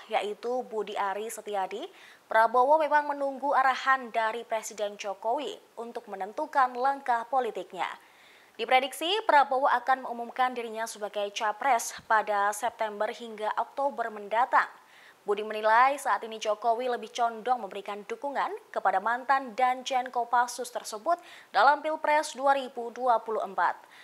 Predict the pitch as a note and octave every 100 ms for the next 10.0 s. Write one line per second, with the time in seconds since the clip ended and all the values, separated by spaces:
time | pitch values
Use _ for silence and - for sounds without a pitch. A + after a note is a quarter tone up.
0 | - - G3 G#3 A#3+ C#4+ D4 C#4 C#4 C4+
1 | C4+ B3 A#3+ A#3 A#3+ A#3+ A3+ G#3+ G3+ F#3+
2 | B3+ G3 - _ - F3+ G3 F3+ A3+ C#4
3 | - D4 E4+ E4 C4 C4 D4 F4+ D4+ -
4 | - - _ G#3 A3+ C4 C#4 C#4 C#4 B3
5 | B3 B3 C4+ C4+ A#3+ A#3 B3+ A3 A3 A3
6 | D4 C4+ C4+ C4+ A#3 A3 G#3 G#3 A3 G#3+
7 | G#3 F#3 G3 G3+ G3+ G#3 G3+ G#3+ A3+ C#4+
8 | A3 - - - C#4 C4+ G#3+ G#3 - B3
9 | A3 G3 - C4+ B3 A3 F#3 E3 D3+ -